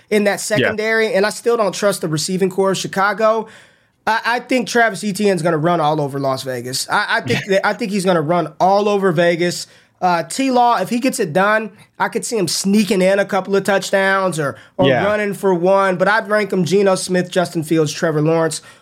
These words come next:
Speaker 1: What say you, Jay, and what say you, chat?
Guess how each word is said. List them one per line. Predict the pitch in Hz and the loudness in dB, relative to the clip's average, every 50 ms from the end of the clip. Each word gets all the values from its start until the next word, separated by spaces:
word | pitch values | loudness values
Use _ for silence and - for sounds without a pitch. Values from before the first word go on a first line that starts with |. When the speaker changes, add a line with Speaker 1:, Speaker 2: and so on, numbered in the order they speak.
| _ _ - | _ _ -2
Speaker 1:
What | 160 175 220 226 226 | 0 2 2 0 -2
say | - - 226 208 196 | -4 -4 -2 0 0
you, | 180 151 147 175 185 180 165 151 151 - - | 0 2 2 4 4 4 4 2 0 -4 -6
Jay, | 160 135 151 175 170 170 170 | -4 0 2 2 2 2 2
and | 160 156 165 | 0 0 0
what | 185 180 | 0 0
say | - - 202 180 | 0 -2 -4 -2
you, | 160 147 156 165 | -2 -2 -2 -2
chat? | 147 - - 170 165 151 117 - - - - - | -2 -2 -2 -2 -2 -2 -2 -6 -10 -14 -14 -14